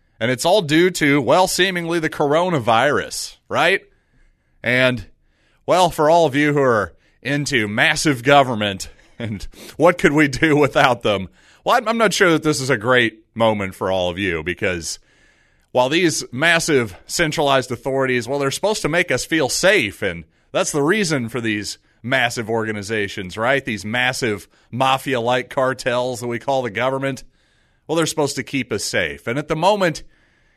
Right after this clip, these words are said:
it sure seems like China, D C, all these other places kinda running around like chickens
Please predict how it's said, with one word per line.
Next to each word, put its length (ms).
it 100
sure 220
seems 300
like 220
China, 600
D 200
C, 500
all 140
these 180
other 180
places 520
kinda 300
running 260
around 460
like 200
chickens 640